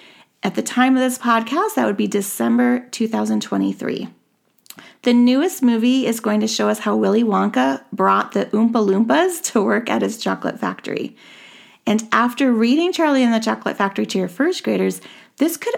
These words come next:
also make a really excellent writing assignment, asking students, "How do you think Willy Wonka found the Oompa Loompas?" Let them tell you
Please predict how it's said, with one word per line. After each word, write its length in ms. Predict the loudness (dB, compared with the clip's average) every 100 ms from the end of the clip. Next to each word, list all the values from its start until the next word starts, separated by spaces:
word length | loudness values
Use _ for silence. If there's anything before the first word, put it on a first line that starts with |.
| -8 _
also 360 | 0 2 0 2
make 360 | 2 4 0 0
a 80 |
really 500 | 0 0 2 2 0
excellent 460 | 0 -4 -4 -4 -2
writing 380 | -2 0 0 -2
assignment, 720 | -4 -4 -6 -4 -8 -10 -18 _ _ _
asking 460 | -2 -2 -2 -2 -2
students, 400 | -2 -2 -2 -4
"How 300 | -6 -2 0
do 60 |
you 140 | 0 0
think 340 | 0 2 2
Willy 280 | 0 0 0
Wonka 360 | 2 0 -2
found 280 | -4 -2 0
the 80 | 0
Oompa 200 | 0 -2
Loompas?" 680 | 0 0 0 -4 -8 -10 -14 -20 _ -12 0
Let 380 | 0 0 -6 -2
them 280 | 2 2
tell 240 | 2 0 0
you 380 | 0 0 -2